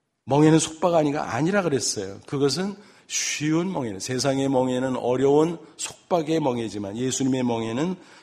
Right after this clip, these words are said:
쉬운 멍에다 그랬습니다. 예수님 당시 팔레스타인의 멍에는 아주 특이했다고 하지요. 두 마리,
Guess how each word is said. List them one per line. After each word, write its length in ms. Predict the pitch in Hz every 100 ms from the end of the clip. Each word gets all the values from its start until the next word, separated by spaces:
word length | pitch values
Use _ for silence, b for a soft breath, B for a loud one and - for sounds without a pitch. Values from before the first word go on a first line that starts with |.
| _
쉬운 760 | - - 127 123 120 147 185
멍에다 680 | 165 104 101 95 98 92 95 104
그랬습니다. 440 | 98 - 98 98 -
예수님 420 | 131 143 160 170
당시 400 | 160 143 160 151 B -
팔레스타인의 920 | - 160 151 - - 139 131 131 127 b b b -
멍에는 420 | 127 135 147 147
아주 420 | 113 120 143 143
특이했다고 880 | - 196 170 175 151 - 139 123 135
하지요. 680 | 147 143 147 104 110 170 - B B B _
두 160 | - 147
마리, 400 | 151 123 95